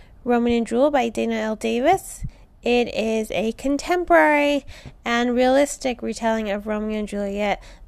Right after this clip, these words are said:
that does get the Hamilton treatment. And by that I mean there's a play inside of this novel. It's called a hip opera. It's a diverse,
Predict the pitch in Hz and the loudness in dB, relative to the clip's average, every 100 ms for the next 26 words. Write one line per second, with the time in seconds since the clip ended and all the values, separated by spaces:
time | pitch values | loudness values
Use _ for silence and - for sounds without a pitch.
0 | - 269 - 226 - 285 320 285 214 220 | -2 -2 -2 -4 2 6 6 4 2 4
1 | 226 - 185 - 196 196 190 208 202 196 | 4 0 -10 -8 -6 -6 -6 -6 -6 -8
2 | - - - - 120 - 98 - 170 226 | -10 -10 -10 -8 -8 -8 -12 -6 -2 2
3 | 277 320 311 247 240 233 226 226 - - | 2 0 0 0 2 2 0 -2 -8 -16
4 | - - - - 320 294 370 339 262 - | -16 -18 -18 -12 -8 4 6 6 4 2
5 | 208 202 247 269 - - - 226 220 208 | 2 2 2 0 -6 -14 -8 -2 -2 0
6 | 202 208 214 220 220 220 220 233 247 269 | 0 0 0 -2 -2 0 0 2 2 0
7 | - - - - - - - - 170 190 | -6 -16 -16 -14 -16 -18 -20 -4 0 4
8 | 175 156 - - 233 214 202 185 - 214 | 4 2 -6 -2 2 4 4 0 0 2
9 | - 220 208 233 233 247 269 - - - | 4 4 4 6 6 6 2 -8 -20 -16
10 | - 196 196 - - 196 196 196 202 - | 0 2 2 -2 -4 0 2 0 0 -4
11 | - 185 185 185 180 202 233 233 - - | 0 4 4 4 6 6 6 0 -8 -8
12 | - | -4